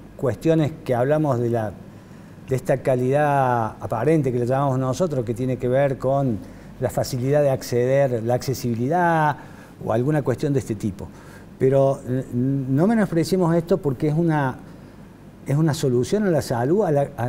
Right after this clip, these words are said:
a la, a la mayor cantidad de personas que están bajo cobertura en la Argentina. Cuando hablamos de la, cuando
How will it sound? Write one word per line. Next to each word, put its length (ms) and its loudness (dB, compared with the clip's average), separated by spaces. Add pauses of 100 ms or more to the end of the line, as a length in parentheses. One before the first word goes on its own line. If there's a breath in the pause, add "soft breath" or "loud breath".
(140)
a 100 -4
la, 240 -2
a 100 -4
la 120 0
mayor 340 2
cantidad 420 2
de 60 2
personas 800 -2 (960)
que 80 0
están 240 2
bajo 240 0
cobertura 420 0
en 100 0
la 60 0
Argentina. 500 -6 (540 loud breath)
Cuando 200 -2
hablamos 340 2
de 80 4
la, 520 2
cuando 340 0